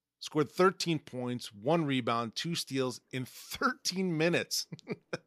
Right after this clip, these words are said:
He was six of seven from the field, so a good game. Those guys, it was the,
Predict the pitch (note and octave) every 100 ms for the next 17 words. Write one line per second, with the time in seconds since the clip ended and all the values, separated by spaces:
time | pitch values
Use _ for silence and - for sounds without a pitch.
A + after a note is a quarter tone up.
0 | - - - - F#3+ D3+ A3 G3 F#3+ -
1 | F#3+ E3 D#3+ D#3+ D3 - D#3 D3+ C3+ D#3+
2 | D#3 B3+ F3+ F#3 E3 D3+ - - - -
3 | G3 G3 F#3 E3 D#3+ D3+ - - A#2 A#2
4 | - A#2 A2